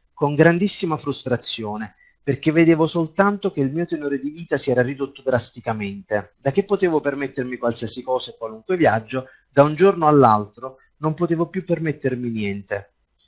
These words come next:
Non avevamo i soldi per pagare le bollette, non avevamo i soldi per pagare l'affitto, e per fortuna la casa era di proprietà dei miei nonni, per cui ci potevamo permettere di non pagarlo.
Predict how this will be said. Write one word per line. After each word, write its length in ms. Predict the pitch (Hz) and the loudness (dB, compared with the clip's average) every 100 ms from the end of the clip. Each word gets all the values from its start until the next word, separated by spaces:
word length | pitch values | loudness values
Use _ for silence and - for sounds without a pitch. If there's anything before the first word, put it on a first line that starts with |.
| _ _ _ _ | _ _ _ _
Non 200 | 135 147 | 0 4
avevamo 480 | 147 139 139 139 139 | 4 4 6 6 4
i 60 | 123 | 0
soldi 340 | 165 165 147 | 2 2 0
per 220 | 131 - | 0 0
pagare 340 | 131 127 131 127 | 4 6 8 6
le 100 | 120 | 2
bollette, 800 | 127 120 101 - - 110 92 _ _ _ 120 | 2 2 0 -4 -6 -6 -6 _ _ _ -10
non 220 | 131 143 | -2 2
avevamo 400 | 143 143 139 131 | 4 4 2 -2
i 60 | |
soldi 320 | 123 135 139 131 | 0 0 0 -2
per 160 | 123 | -2
pagare 320 | - 123 120 | 2 4 6
l'affitto, 800 | 120 117 - 151 - - 107 - - | 6 4 0 -4 -4 -10 -10 -10 -12
e 120 | 123 | -8
per 140 | 127 | -8
fortuna 440 | - 127 - 160 135 | -8 -10 -4 2 6
la 100 | 123 | 8
casa 260 | 143 139 | 8 6
era 80 | 127 | 2
di 80 | 120 | 2
proprietà 320 | 117 117 135 | -2 2 4
dei 120 | 135 | 4
miei 120 | 123 | 2
nonni, 300 | 120 131 123 | 0 0 -2
per 160 | 117 - | -10 -10
cui 120 | 131 | -10
ci 100 | 120 | -12
potevamo 360 | 120 113 113 110 | -10 -6 -4 -4
permettere 460 | 113 120 127 131 113 | -8 -10 -14 -10 -8
di 60 | |
non 160 | 110 104 | -8 -2
pagarlo. 540 | 123 147 117 104 104 | 2 4 2 0 -8